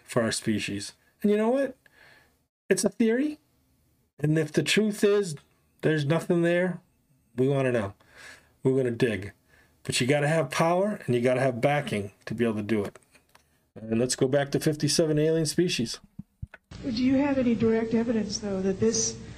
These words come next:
Speaker 2: I mean, we're talking about the same government that so appropriately named a, a snooper program carnivore. So just because it's named the alien reproduction vehicle, considering the history and, and the, the questions that have been existing for such a long time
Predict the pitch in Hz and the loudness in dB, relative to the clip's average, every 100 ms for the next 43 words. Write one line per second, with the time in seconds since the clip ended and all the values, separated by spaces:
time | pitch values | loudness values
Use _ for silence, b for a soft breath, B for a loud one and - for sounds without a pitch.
0 | B - 233 226 220 202 233 247 247 247 | B -2 2 4 2 0 0 0 0 0
1 | 226 214 208 214 240 226 208 220 220 208 | 2 2 0 0 2 2 2 2 0 0
2 | 190 208 185 - 214 202 - 226 220 208 | 0 0 -2 -2 0 0 0 0 2 0
3 | 202 202 196 208 190 185 185 - 202 226 | 0 0 2 2 2 2 0 0 0 2
4 | 226 214 220 208 202 190 214 247 247 180 | 2 0 2 2 0 -2 0 2 2 0
5 | 175 139 - B B B - 208 196 226 | -2 -2 -6 B B B -2 0 2 2
6 | - 240 240 214 202 220 220 214 208 202 | 2 2 2 2 0 2 4 6 4 4
7 | 196 220 220 214 202 196 214 214 196 196 | 4 4 4 4 2 2 0 -2 0 2
8 | 190 190 190 185 B B B 233 214 220 | 2 2 0 -2 B B B 2 2 4
9 | 214 202 180 220 214 214 202 196 190 185 | 2 4 4 4 2 2 2 2 2 0
10 | 190 190 - - 208 - 214 - 202 196 | 0 0 0 0 0 2 0 2 -2 0
11 | 196 190 190 180 190 196 196 190 190 214 | 0 0 2 2 4 2 0 0 2 2
12 | 214 190 180 185 196 185 180 | 0 2 2 2 2 2 2